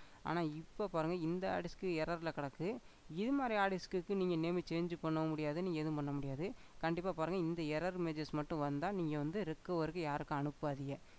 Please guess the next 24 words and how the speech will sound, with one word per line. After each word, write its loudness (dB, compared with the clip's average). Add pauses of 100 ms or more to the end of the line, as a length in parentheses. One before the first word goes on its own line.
(100)
யாராலையும் 0
recover -2
பண்ணி 0
எடுத்து -2
தர -4
முடியாது. -2 (340)
மெயினா 2
இதை 0
கவனிச்சு 0
பார்த்துக்குங்க. -2 (300)
இந்த 2
recovery 2
பண்றதுக்கு 0
முன்னாடி 2
இந்த 2
error 0
வராம 2 (320)
உங்களுக்கு 2
அடுத்தடுத்து 0
next -2
page -2
போய் -2
வந்துச்சு -2
அப்படின்னாக்க 0